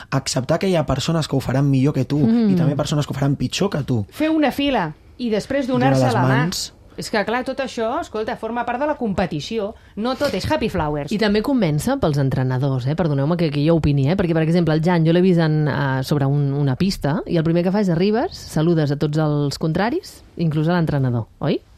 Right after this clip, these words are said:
Speaker 1: Sí,
Speaker 2: Els
Speaker 1: sí,
Speaker 2: hi dones
Speaker 1: sí.
Speaker 2: sempre la mà a tots.
Speaker 1: Sí.
Speaker 2: Però això no és habitual.
Speaker 1: <laughs>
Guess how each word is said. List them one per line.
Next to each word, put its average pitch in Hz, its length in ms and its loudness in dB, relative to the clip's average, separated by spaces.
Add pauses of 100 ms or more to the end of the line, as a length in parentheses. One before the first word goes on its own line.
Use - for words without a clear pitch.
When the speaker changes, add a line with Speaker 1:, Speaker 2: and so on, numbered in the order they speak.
(200)
Speaker 1:
Sí, 151 520 0
Speaker 2:
Els 160 80 0
Speaker 1:
sí, 156 60 2
Speaker 2:
hi 156 40 4
dones 180 180 4
Speaker 1:
sí. - 60 -2
Speaker 2:
sempre 180 260 2
la 147 100 0
mà 127 140 -2
a 117 80 -4
tots. - 340 -16 (100)
Speaker 1:
Sí. 151 480 0 (160)
Speaker 2:
Però 165 80 0
això 143 140 0
no 175 60 0
és 208 80 -2
habitual. 147 420 -2
Speaker 1:
<laughs> - 80 -6